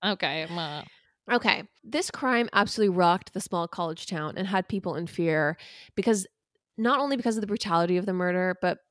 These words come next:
Speaker 2: also because of the lack of arrests and suspects.
Speaker 1: And I think, too,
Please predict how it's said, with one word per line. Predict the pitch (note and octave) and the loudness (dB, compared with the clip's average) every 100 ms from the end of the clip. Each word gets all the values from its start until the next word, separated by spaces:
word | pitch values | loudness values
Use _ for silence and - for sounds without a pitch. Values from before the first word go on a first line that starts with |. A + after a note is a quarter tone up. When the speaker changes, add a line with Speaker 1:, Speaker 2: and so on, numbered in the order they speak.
| - | 0
Speaker 2:
also | F#3+ G#3 B3 | 0 2 0
because | A3 G3 | 0 -2
of | F#3+ | -2
the | D#3+ | -2
lack | D#3+ D#3 F3 F3 - | -2 -2 -4 -4 -4
of | D#3+ | -4
arrests | D#3 D#3 D#3+ F3 - - | -2 0 0 0 -4 -6
and | E3+ | -6
suspects. | - D3+ D#3+ - - G3 - - - - - - - - _ | -4 -4 -2 -4 -4 -6 -10 -10 -12 -20 -20 -18 -18 -20 _
Speaker 1:
And | - D#4 | 0 2
I | G4 | 2
think, | E4+ A#3 - | 0 -2 -4
too, | - D4+ C4 F#3+ F3 F3 | -4 2 4 4 2 -2